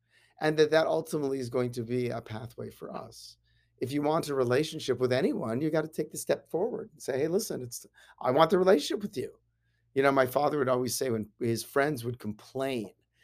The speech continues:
that, "Oh, my children, you know, they don't call me, my grandchildren don't call me." So my dad would always say, "Well, you know, the phone rings on both ends." <laughs> You know, if we want a relationship with someone, we've gotta choose a relationship. And then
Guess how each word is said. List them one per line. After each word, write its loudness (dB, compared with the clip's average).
that, 2
"Oh, 12
my 8
children, 4
you -2
know, 0
they -6
don't -2
call 2
me, -2
my -4
grandchildren -2
don't -2
call 2
me." 0
So -4
my 8
dad 6
would 2
always 4
say, 6
"Well, 6
you 0
know, 6
the 2
phone 4
rings 0
on 2
both 2
ends." -4
<laughs> -16
You 2
know, 6
if 4
we 4
want 6
a 10
relationship 6
with -2
someone, 0
we've -4
gotta 2
choose -6
a -4
relationship. -6
And -4
then 0